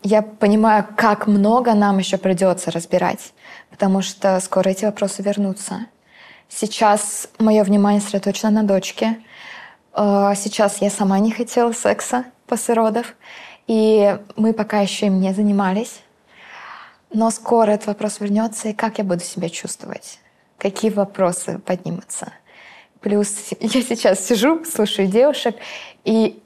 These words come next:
я как будто начала пробуждаться от материнства, снова смотреть на отношения, и такая: «Так, а мой муж постоянно задерживается.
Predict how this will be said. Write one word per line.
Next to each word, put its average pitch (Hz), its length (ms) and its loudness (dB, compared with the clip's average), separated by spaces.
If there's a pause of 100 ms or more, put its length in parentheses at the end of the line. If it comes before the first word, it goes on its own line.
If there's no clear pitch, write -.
(100)
я 214 200 2
как 226 140 0
будто 226 180 2
начала 233 240 2
пробуждаться 233 960 2
от 226 200 2
материнства, 214 840 2 (300)
снова 262 300 4
смотреть 226 380 2
на 214 80 4
отношения, 247 640 0
и 220 80 -4
такая: 196 220 -2
«Так, 196 480 0 (1080)
а 202 100 0
мой 208 140 4
муж 240 300 2 (100)
постоянно 226 480 4
задерживается. 190 880 2